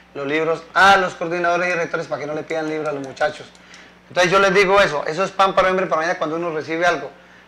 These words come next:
Fíjese que yo di la educación gratis, Y hasta el seguro es-, eh, estudiantil dates. Y hoy en día están pidiendo esa cantidad de libros, los muchachos no le dieron ni el seguro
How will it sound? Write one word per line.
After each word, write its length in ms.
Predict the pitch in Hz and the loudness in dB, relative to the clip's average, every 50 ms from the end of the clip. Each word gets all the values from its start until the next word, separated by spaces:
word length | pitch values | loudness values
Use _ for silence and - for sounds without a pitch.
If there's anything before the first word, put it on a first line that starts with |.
| _ | _
Fíjese 340 | - 208 214 190 220 202 - | 2 2 4 4 2 0 0
que 240 | - 165 143 143 - - | -2 -4 -4 -4 -8 -6
yo 160 | 135 165 185 | -2 0 2
di 100 | 196 202 | 4 4
la 80 | 202 | 4
educación 360 | 202 185 160 160 135 165 180 180 | 4 4 2 -2 -2 -2 -4 0
gratis, 460 | 185 185 165 - 143 - - - - - _ _ _ _ _ - - - - _ - | 2 2 0 0 -6 -14 -18 -20 -20 -20 _ _ _ _ _ -20 -20 -20 -20 _ 0
Y 60 | 196 | 0
hasta 180 | 208 202 202 208 | 0 4 4 2
el 80 | 196 160 | 2 2
seguro 240 | 175 160 185 202 | -2 -2 0 -2
es-, 140 | 190 - - - - | -2 -4 -6 -10 -4
eh, 240 | - 165 160 156 151 | 0 0 2 2 0
estudiantil 460 | 143 - - 156 147 143 143 170 170 | -2 -4 -6 -6 -6 -4 -4 -4 -2
dates. 320 | 170 170 151 - 143 135 - | 0 -2 -2 -4 -10 -14 -8
Y 120 | - 156 160 | -4 0 0
hoy 180 | 170 185 196 | 2 2 2
en 80 | 202 196 | 0 2
día 320 | 190 196 180 151 143 - - | 2 2 2 2 0 -4 -8
están 280 | 143 139 - 175 165 | -12 -6 -6 -6 -4
pidiendo 240 | 175 190 190 185 190 | -2 -2 -2 -2 -2
esa 180 | 185 196 190 - | -2 -2 -4 -2
cantidad 320 | 180 165 151 135 160 160 | -4 -4 -4 -4 -4 -4
de 60 | 175 | -4
libros, 180 | 185 180 180 170 | -2 -2 -2 -2
los 120 | 151 151 | -2 0
muchachos 260 | 180 190 170 185 185 175 | -2 -2 -2 -4 -6 -8
no 220 | 170 175 185 190 | -4 -2 -2 -2
le 180 | 190 190 190 190 | 0 -2 -2 -2
dieron 260 | 190 196 196 196 190 | 0 0 0 0 -2
ni 80 | 185 | -2
el 100 | 175 156 | -4 -4
seguro 380 | 135 160 156 190 240 240 - - | -6 -6 -4 -4 -4 -4 -6 -10